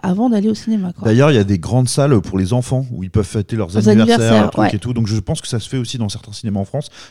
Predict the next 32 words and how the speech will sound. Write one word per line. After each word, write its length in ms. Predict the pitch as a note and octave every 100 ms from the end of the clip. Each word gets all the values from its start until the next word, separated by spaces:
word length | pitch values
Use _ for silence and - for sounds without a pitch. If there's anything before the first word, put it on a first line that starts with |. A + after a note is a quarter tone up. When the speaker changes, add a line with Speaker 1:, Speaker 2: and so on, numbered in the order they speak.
| -
Speaker 2:
mais 60 | G#2
c'est 120 | -
quand 80 | G2
même 140 | F#2+
pas 180 | - C3+
si 260 | - -
commun, 420 | A#2 A#2+ A2+ A#2+ G2
euh, 60 | F#2
que 100 | G2+
ça. 140 | -
Speaker 1:
Non, 140 | A#3 C4+
et 40 |
puis 100 | A3
là, 80 | A3+
c'est 120 | A#3 G#3
vraiment 220 | G3 G#3+
mis 120 | G#3
en 100 | F#3
avant. 220 | G3+ A3+
C'est 140 | A3+ F#3+
un, 160 | F#3
un 220 | G3+ F#3 F3+
espace, 420 | - A#3 - G3+
c'est 140 | F3+
un 120 | F3
parc 200 | E3+ G#3
de 80 | G3
récréation, 520 | F3+ F3+ G3 F#3 A#3+
quoi, 140 | G#3 F3
en 100 | E3+
fait. 300 | G3 -
Euh. 40 | -